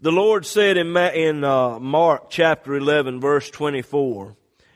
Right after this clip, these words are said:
"What things soever you desire when you pray, believe that you receive them and you shall have them."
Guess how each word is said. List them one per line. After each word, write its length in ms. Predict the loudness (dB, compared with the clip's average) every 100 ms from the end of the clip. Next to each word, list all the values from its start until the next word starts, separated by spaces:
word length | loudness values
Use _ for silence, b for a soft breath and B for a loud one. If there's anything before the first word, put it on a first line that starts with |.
| b b
"What 260 | 0 0 2
things 360 | 0 0 0
soever 420 | 0 2 2 2
you 240 | -2 -4 -6
desire 580 | -4 0 2 4 4 2
when 240 | -2 -4
you 120 | -6
pray, 440 | -8 -2 2 2 0
believe 540 | -2 0 0 0 -4
that 200 | -8 -10
you 140 | -8 -6
receive 460 | -6 -4 -2 -2
them 200 | -2 -6
and 160 | -6 -6
you 100 | -8
shall 300 | -4 -2 0
have 300 | 0 -4 -4
them." 280 | -12 -20